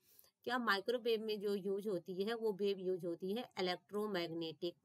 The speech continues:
तरंग, इलेक्ट्रोमैग्नेटिक वेव्स यूज़ होती है जो फोर्थ को होता है। नेक्स्ट क्वेश्चन फ़ोर्टी नाइन नंबर, the insulating material used in refrigerator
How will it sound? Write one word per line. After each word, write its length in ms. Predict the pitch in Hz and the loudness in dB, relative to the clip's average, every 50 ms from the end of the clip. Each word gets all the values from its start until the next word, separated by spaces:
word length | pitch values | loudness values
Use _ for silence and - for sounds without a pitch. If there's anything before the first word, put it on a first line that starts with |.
| _ _ - | _ _ -12
तरंग, 340 | 160 156 151 151 151 156 156 - _ _ _ _ _ _ _ - - | -10 -10 -10 -12 -14 -16 -18 -18 _ _ _ _ _ _ _ -12 -8
इलेक्ट्रोमैग्नेटिक 960 | - 170 175 185 185 - _ 202 208 214 190 170 165 170 175 170 170 - 226 226 | -4 -2 0 0 -2 -2 _ -4 -2 0 0 0 0 0 -2 -2 -2 -4 -6 -6
वेव्स 380 | 190 160 147 147 147 - - | -4 -4 -4 -4 -6 -8 -10
यूज़ 260 | 165 156 147 147 139 | -8 -10 -10 -10 -10
होती 380 | 151 147 143 - - 151 156 170 | -10 -10 -10 -12 -12 -8 -4 -4
है 80 | 190 196 | -4 -4
जो 140 | 190 190 170 - _ _ - 190 | -4 -6 -8 -10 _ _ -14 -12
फोर्थ 460 | 185 165 156 - - 185 175 175 - | -12 -12 -12 -8 -4 -4 -4 -4 -4
को 180 | - 180 160 151 _ 160 170 | -6 -6 -6 -6 _ -10 -10
होता 260 | 160 139 135 - 151 | -10 -10 -10 -10 -12
है। 280 | 123 123 156 156 156 - _ _ _ _ _ _ _ _ _ _ _ _ _ _ _ _ _ _ _ _ - | -12 -12 -14 -16 -16 -18 _ _ _ _ _ _ _ _ _ _ _ _ _ _ _ _ _ _ _ _ -4
नेक्स्ट 260 | 190 208 220 220 - | -2 -2 -2 -2 -4
क्वेश्चन 360 | 202 196 202 196 180 - 202 | -6 -4 -4 -4 -4 -4 -6
फ़ोर्टी 320 | 196 - 214 185 - 208 208 | -4 -6 -6 -4 -2 -2 0
नाइन 240 | 196 185 185 202 208 | 0 0 0 0 0
नंबर, 340 | 190 170 165 170 190 226 - _ _ _ _ _ _ _ _ _ _ _ _ _ _ _ _ _ _ _ _ _ - 202 | -2 -2 -2 -2 -2 -2 -4 _ _ _ _ _ _ _ _ _ _ _ _ _ _ _ _ _ _ _ _ _ 0 4
the 100 | 254 262 277 269 | 6 6 6 6
insulating 600 | 262 - 320 311 277 254 226 226 - 247 247 233 | 4 0 0 2 2 2 2 2 2 2 2 2
material 640 | 226 220 226 220 214 214 233 233 226 226 202 196 214 | 2 2 4 4 4 4 2 2 0 0 0 0 0
used 200 | 220 226 226 220 214 | 0 0 0 -2 -2
in 360 | 220 226 202 - - - 208 | -2 -2 -4 -8 -6 -2 0
refrigerator 800 | 208 185 - - 208 214 202 180 208 190 180 175 165 - 180 | 0 0 0 0 2 2 2 2 2 4 4 4 4 2 0